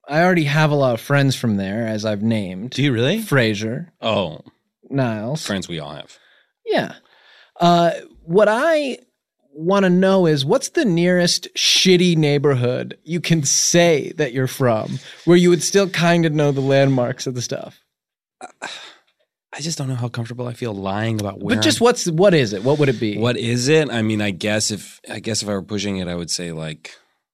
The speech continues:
Speaker 2: like, South Seattle, like, Rainier Beach is maybe a slightly rougher part of
Speaker 1: Rainier Beach?
Speaker 2: Yeah, it's a little bit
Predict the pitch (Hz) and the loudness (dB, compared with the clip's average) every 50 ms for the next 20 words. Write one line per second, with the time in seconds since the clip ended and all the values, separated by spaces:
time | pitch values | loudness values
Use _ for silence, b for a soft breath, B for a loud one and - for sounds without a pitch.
0 | _ _ _ - 87 - - - 85 87 87 - - 87 80 80 80 80 80 78 | _ _ _ -16 -8 -6 -6 -6 -6 -8 -8 -8 -8 -8 -8 -10 -10 -10 -10 -10
1 | 78 - 78 80 80 85 82 82 82 80 - - 87 98 135 139 - 160 151 - | -12 -12 -12 -12 -10 -10 -10 -10 -10 -12 -12 -10 -8 -8 -6 -6 -6 -8 -8 -8
2 | - - - 147 143 143 143 143 143 143 143 - - 147 151 147 143 135 131 135 | -8 -8 -6 -4 -2 -2 -2 -2 -4 -4 -4 -6 -6 -6 -6 -6 -6 -6 -4 -4
3 | 139 151 147 143 147 110 110 120 127 131 135 135 131 127 127 110 110 131 127 143 | -4 -4 -4 -4 -4 0 0 2 4 4 4 4 4 2 0 0 -2 -2 0 0
4 | 175 180 - - 107 104 101 95 82 76 78 82 80 - 92 90 90 98 101 107 | 0 -2 -4 -6 -6 -4 -4 -4 -6 -8 -12 -14 -14 -12 -10 -8 -6 -4 -2 -2
5 | 104 101 101 87 78 98 92 - | 0 0 -2 -2 -2 -4 -4 -4